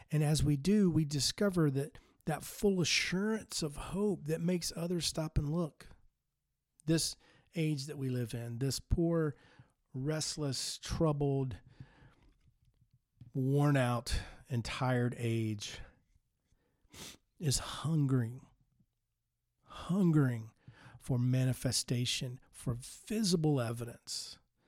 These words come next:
of the sons and daughters of God.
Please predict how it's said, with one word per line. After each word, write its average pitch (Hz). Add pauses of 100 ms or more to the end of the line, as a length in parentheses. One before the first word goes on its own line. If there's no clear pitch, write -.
(720)
of 131
the 123
sons 127 (300)
and 127
daughters 110
of -
God. -